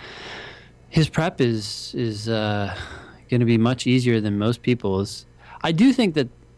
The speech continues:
writing the personal statement can take time, because I think the best personal statements are ones in which people sit down and write 'em, and then they get feedback and they write 'em again.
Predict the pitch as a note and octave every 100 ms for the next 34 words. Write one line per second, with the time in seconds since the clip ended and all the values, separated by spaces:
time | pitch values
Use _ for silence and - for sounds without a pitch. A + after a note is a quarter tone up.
0 | - G#2+ A2+ B2+ A#2+ A2+ G#2+ B2 A#2+ C3
1 | - C#3 C3+ C3 - B2 A2+ A#2 - G#2
2 | A2+ A#2 A#2 A#2 B2 A2+ G2 G#2 A2 -
3 | A#2+ A#2 A2 A#2 A2 A2 G#2+ G2 G#2 G#2
4 | G2+ G2+ G2 F#2+ - A2+ G#2 G2 F#2+ A2+
5 | G2 A2 G#2+ G2 F#2+ G#2+ A2+ A#2+ - -
6 | - - - - - A2+ G#2 G2 G2 F#2+
7 | F#2+ - G2+ G2 G2+ G2+ G2 F#2+ F2+ F2
8 | F#2 F#2 F2+ F#2 F2+ G2+ A2